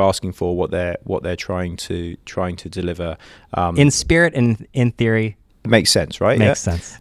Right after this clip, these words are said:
Speaker 1: Um, the, the, the, the big change, I guess, for most of us, the simple way is to look at it from a consent perspective and, and whether it's an opt-in or, or, or opt-out. And, and thankfully, we've been looking at this for quite a long time, even before I joined. But, but for the last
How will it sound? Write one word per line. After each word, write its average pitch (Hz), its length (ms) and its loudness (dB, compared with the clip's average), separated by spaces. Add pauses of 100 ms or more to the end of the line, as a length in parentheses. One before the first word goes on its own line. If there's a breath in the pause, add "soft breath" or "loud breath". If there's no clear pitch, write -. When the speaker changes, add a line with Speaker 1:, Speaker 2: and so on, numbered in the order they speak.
Speaker 1:
Um, 113 640 6 (960)
the, 113 680 4 (140)
the, 123 100 2 (160)
the, 123 300 0
the 120 160 -2
big 156 280 0
change, 104 380 4
I 95 80 2
guess, 92 240 0
for 98 120 -6
most 101 480 2
of 82 60 -6
us, 82 120 -6
the 101 80 -4
simple 107 500 0
way 82 300 -2
is 82 80 -6
to 87 100 -6
look 87 160 -6
at 82 60 0
it - 100 -4
from - 160 -10
a 85 60 -8
consent - 580 -2
perspective - 560 -6
and, 78 220 -6
and 85 160 -6
whether 85 200 -2
it's 73 200 -6
an 80 280 -8
opt-in 87 400 -6
or, 80 220 -6
or, - 260 -6
or 85 220 0
opt-out. - 440 -6
And, 82 220 -8 (380 loud breath)
and 98 100 -8
thankfully, 98 380 2
we've 98 180 0
been 95 140 0
looking 87 220 -2
at - 60 -6
this 82 100 -2
for - 140 -10
quite 92 200 0
a 85 40 0
long 82 180 -2
time, 87 240 -2
even 85 180 -4
before 87 320 -2
I 85 80 0
joined. 82 340 -4
But, - 300 -6
but 87 140 -2
for - 80 -20
the 90 120 -2
last 90 340 2